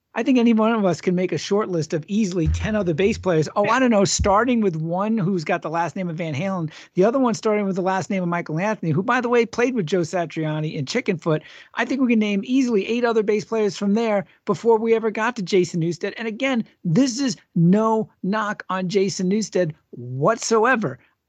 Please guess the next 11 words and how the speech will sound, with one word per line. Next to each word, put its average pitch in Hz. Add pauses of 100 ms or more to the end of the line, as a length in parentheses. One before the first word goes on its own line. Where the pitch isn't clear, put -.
(420)
I, -
it's 175
just -
a 180
mystery, 202
mystery 226
to 196
me. 208 (520)
He 240
re-, 247
he 233